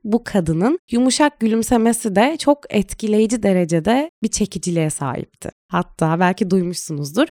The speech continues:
Mona Lisa efekt, Mona Lisa etkisi diye bir şey var bilimde. Ve işte bilimdeki bu Mona Lisa etkisi aslında şu demek. Bir imgede tasvir edilen kişinin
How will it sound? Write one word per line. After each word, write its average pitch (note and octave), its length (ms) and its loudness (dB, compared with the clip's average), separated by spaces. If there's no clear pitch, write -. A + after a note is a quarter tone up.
Mona B3 260 6
Lisa F#4+ 380 4
efekt, - 540 0
Mona G3 220 4
Lisa C#4+ 300 2
etkisi A#3 540 -2
diye A#3+ 220 4
bir A3 40 0
şey A3+ 320 4
var D3 240 4
bilimde. C3+ 400 -2
Ve D4+ 100 4
işte C#4+ 320 2
bilimdeki C4+ 520 0
bu D4+ 80 2
Mona A#3 280 2
Lisa D4 280 0
etkisi G#3+ 500 -2
aslında A#3+ 380 0
şu A3+ 260 -4
demek. F#3+ 380 0
Bir D#4+ 120 4
imgede C#4+ 480 4
tasvir A3+ 480 0
edilen B3 400 2
kişinin A#3+ 480 -2